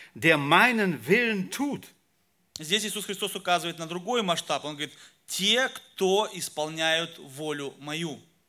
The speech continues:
Speaker 1: Was heißt das?
Speaker 2: Что это значит?
Speaker 1: Kann man ihn kennen, diesen Willen Gottes?
Speaker 2: Можем ли мы вообще знать Божью волю?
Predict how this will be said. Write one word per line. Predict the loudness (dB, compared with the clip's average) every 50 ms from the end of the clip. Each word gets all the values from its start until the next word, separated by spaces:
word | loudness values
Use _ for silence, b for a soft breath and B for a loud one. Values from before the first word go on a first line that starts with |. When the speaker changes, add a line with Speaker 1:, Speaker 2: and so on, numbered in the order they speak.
| _ _ _ -20 _ _ -2
Speaker 1:
Was | -2 -2 0 -2
heißt | -4 -4 -4 -6 -8
das? | -10 -10 -12 -14 -14 -8
Speaker 2:
Что | -6 -6 -6 -4 -4 -4 -4
это | -2 -2 -4 -4
значит? | -4 -2 -2 -2 -4 -4 -8 -16 -16 _ B B B B B B B
Speaker 1:
Kann | 4 6 6 6 6
man | 6 4 4 2
ihn | 2 2 2 2 2 2
kennen, | 2 4 4 6 6 4 -2 -2
diesen | -2 -4 -6 -6 -4 -2
Willen | 0 -2 -2 -2 -6
Gottes? | -8 -8 -8 -10 -14 -16 -18 -20 _ -8
Speaker 2:
Можем | -4 -2 0 0 0 0 0 0 0 0
ли | 0 0 0
мы | 0 0 0 0
вообще | 0 0 0 0 0 0
знать | -2 -2 0 2 2 2 2 0 -12 -20 _ _ -20
Божью | -12 -8 -6 -6 -6 -6 -6 -6
волю? | -6 -4 -4 -4 -4 -6 -8 -10